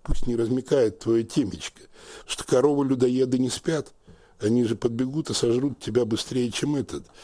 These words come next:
как это, цивилизация вторых замов, она же у нас не,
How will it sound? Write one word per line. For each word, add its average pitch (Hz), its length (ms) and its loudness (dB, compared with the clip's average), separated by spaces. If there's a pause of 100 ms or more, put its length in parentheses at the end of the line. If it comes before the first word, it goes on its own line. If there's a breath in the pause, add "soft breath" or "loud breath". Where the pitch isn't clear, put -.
(300 loud breath)
как - 160 -2
это, - 180 -8
цивилизация 123 800 0
вторых 131 380 0
замов, 135 440 0 (480 loud breath)
она 107 260 0
же 107 120 2
у 113 80 2
нас 117 480 -2 (340 loud breath)
не, 113 800 2